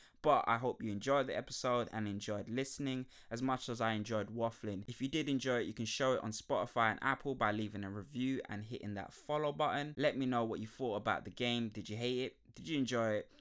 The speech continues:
Have you managed to forgive C D Projekt Red for this colossal <laughs> fuck up? <laughs>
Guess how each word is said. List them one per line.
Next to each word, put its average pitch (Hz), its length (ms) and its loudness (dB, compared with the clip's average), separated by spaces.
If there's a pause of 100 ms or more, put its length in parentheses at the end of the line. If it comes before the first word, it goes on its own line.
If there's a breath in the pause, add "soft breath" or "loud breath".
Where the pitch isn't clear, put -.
Have 160 160 0
you 147 120 0
managed 131 360 0
to 113 80 -12
forgive 117 360 -4
C 117 200 -6
D 113 100 -2
Projekt 107 340 -4
Red 107 220 0
for - 160 -10
this 101 140 -6
colossal 107 400 -6
<laughs> - 20 -14
fuck - 400 2
up? - 360 -2
<laughs> 170 100 2